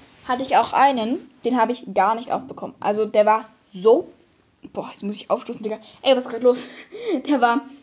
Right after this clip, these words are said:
so, so schwer aufzukriegen und da war ich mir halt zu tausend Prozent sicher, okay, der muss irgendwie krass aussehen von innen. Der, der wird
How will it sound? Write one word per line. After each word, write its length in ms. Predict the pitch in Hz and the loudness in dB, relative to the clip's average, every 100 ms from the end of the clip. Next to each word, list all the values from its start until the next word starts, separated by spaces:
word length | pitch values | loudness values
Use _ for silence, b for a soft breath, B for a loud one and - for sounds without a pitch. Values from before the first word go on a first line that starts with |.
| _ | _
so, 260 | 214 262 320 | -4 0 2
so 100 | 302 | 2
schwer 220 | 294 214 | 4 2
aufzukriegen 420 | 277 - 233 233 | 2 -6 -6 -4
und 60 | 233 | -2
da 100 | 220 | 0
war 100 | 220 | 0
ich 100 | 240 | 0
mir 120 | 226 | -4
halt 240 | 214 214 - _ _ _ _ | -2 -2 -6 _ _ _ _
zu 220 | 208 208 _ _ | -6 -6 _ _
tausend 480 | - 214 226 226 220 | -10 0 2 2 -2
Prozent 280 | 214 214 214 | -8 -6 -8
sicher, 220 | 208 - | -6 -6
okay, 380 | 185 196 202 247 b b b b _ _ | -4 0 2 0 b b b b _ _
der 120 | 214 220 | 0 0
muss 400 | 220 226 226 - | 4 4 4 0
irgendwie 400 | 196 196 185 185 | 2 2 -4 -8
krass 420 | - 185 - - | -10 -10 -10 -6
aussehen 420 | 165 165 143 151 | -6 -4 -6 -8
von 180 | - 180 | -10 -10
innen. 260 | 180 180 | -8 -6
Der, 120 | 170 - | -4 0
der 240 | 196 202 | 2 6
wird 220 | 214 208 | 4 4